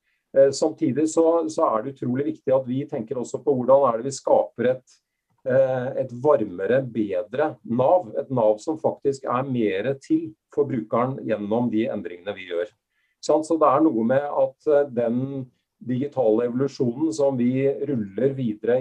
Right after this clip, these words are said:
i organisasjonen, at den også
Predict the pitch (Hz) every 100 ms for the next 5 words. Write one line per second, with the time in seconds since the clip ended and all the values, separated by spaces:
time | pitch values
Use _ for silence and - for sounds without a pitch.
0 | 127 110 107 113 113 110 - 123 196 220
1 | _ _ - 151 143 135 151 135 - -
2 | - 143 151